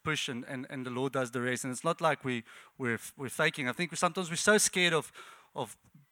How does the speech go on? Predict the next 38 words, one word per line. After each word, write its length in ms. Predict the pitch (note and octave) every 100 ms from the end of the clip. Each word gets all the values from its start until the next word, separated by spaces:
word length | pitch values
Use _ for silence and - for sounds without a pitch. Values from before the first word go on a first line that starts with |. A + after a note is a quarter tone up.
| _
faking 460 | - - F3 - D#3+
it 120 | C3 - _
that 220 | D3 -
we 100 | C#3
don't 220 | C3 C#3+ C#3
do 120 | C3+
it 80 | B2+
at 80 |
all. 300 | B2+ B2 G2+ - - - - - - - _ _ _ _
And 100 | A2+
so 340 | - B2+ A#2+ A2+ - - -
we, 520 | C3 C3 C3 B2+ C3+
what, 540 | D3 C3 A#2+ A#2+ B2+ A#2+
what 160 | B2
Emsley 340 | D3+ C#3+ C#3+ C#3+
did 180 | C3 A#2
this 180 | B2 C3+
morning 360 | C3 D3 D3 B2
is 140 | A2+
really 320 | A#2 B2 B2+
just, 340 | A#2+ B2 A2 - - - -
"Hey, 420 | B2 C#3 A#2 A2+ G#2+
you 80 | C#3
might 260 | B2+ C#3 -
feel 260 | - D#3
different 380 | C3 C#3+ - D#3
this 160 | C#3 B2
morning. 360 | C3 C3 C3
You 80 | A#2+
might 240 | A#2 A#2+ -
be 80 |
tired 380 | B2+ C#3+ C3 C3
after 480 | A#2 G#2 - A2 G#2+
staying 320 | A2 C3+ B2
up 120 | A2+ A2
late. 260 | A#2 E3 - - - - - -
Um, 560 | A2+ G2+ G#2 G2+ G2+ G2+ - - - - B2+
but, 360 | - A#2+ - -